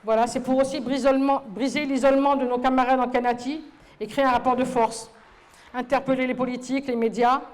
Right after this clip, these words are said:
On a un site internet, euh, solidaritékanaki point F R, point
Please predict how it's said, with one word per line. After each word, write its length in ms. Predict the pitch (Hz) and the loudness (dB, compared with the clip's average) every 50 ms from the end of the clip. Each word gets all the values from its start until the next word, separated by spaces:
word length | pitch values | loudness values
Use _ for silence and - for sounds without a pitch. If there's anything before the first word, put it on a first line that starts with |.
| - - - - - - | -20 -20 -20 -20 -14 -10
On 100 | 233 240 | -6 -4
a 60 | 247 | -4
un 20 | |
site 220 | 247 247 254 233 - | -6 -6 -8 -6 -6
internet, 560 | 269 262 269 262 254 254 262 254 269 262 254 | -4 -2 -2 -2 -2 -2 -2 -4 -4 -4 -2
euh, 240 | 233 220 220 220 214 | -2 -2 -2 -2 -4
solidaritékanaki 880 | 214 - 226 233 226 233 226 226 254 247 226 226 226 226 226 - 240 226 | -6 -8 -6 -2 -2 -2 -2 -2 -4 -6 -6 -4 -4 -6 -8 -8 -12 -14
point 760 | - - - 233 226 220 214 214 214 214 208 208 208 208 208 202 - - _ _ _ _ - | -14 -12 -8 -6 -6 -4 -4 -6 -6 -8 -8 -10 -10 -12 -14 -16 -18 -20 _ _ _ _ -14
F 160 | 214 202 - | -12 -10 -8
R, 140 | 247 233 196 170 170 - - - - - - - - _ - | -8 -8 -8 -10 -14 -16 -20 -20 -20 -20 -20 -20 -20 _ -12
point 120 | 220 214 | -12 -10